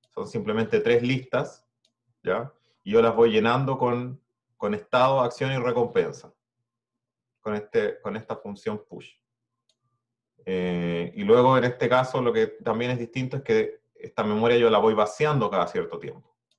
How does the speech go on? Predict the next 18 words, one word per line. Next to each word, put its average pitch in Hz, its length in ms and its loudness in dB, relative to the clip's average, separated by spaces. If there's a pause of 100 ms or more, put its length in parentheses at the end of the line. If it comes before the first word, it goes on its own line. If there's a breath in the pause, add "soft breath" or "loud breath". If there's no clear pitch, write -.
(340)
La 92 100 -4
reseteo, 101 720 0 (760)
¿ya? 90 280 -10 (640)
Entonces, 98 260 -8
en 107 120 0
esta 123 260 0
memoria, 147 600 2 (320)
en 110 100 -8
esta 139 200 -4
memoria 147 360 0
yo 143 140 0
voy 135 100 -4
a - 40 -6
ir 127 60 -8
guardando, 139 840 -2 (580)
eh, 95 880 -4 (140)
estas 123 320 -8
tuplas, 139 540 -2